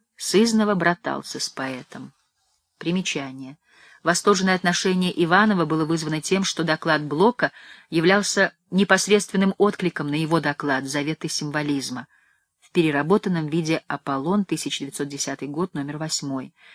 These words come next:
Белый не реагировал на доклад сразу, хотя получил о нём информацию своевременно. Ответил он примирительным письмом лишь после публикации текста доклада в «Аполлоне».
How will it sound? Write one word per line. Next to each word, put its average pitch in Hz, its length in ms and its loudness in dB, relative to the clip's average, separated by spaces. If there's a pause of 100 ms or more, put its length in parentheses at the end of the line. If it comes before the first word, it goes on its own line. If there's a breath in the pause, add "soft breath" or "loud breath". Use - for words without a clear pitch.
(220 soft breath)
Белый 214 600 2 (180)
не 196 240 4
реагировал 202 680 2
на 143 120 -6
доклад 147 420 -4 (120)
сразу, 135 520 -2
хотя 151 300 -6
получил 156 400 -6
о 160 60 -4
нём 160 220 -4 (380 loud breath)
информацию 156 600 -2
своевременно. 160 760 0 (380 loud breath)
Ответил 262 400 2
он 240 100 6
примирительным 226 640 4
письмом 220 360 2
лишь 220 220 0
после 208 360 4
публикации 170 680 0
текста - 400 -4
доклада 190 440 0
в 175 100 -2
«Аполлоне». 170 640 0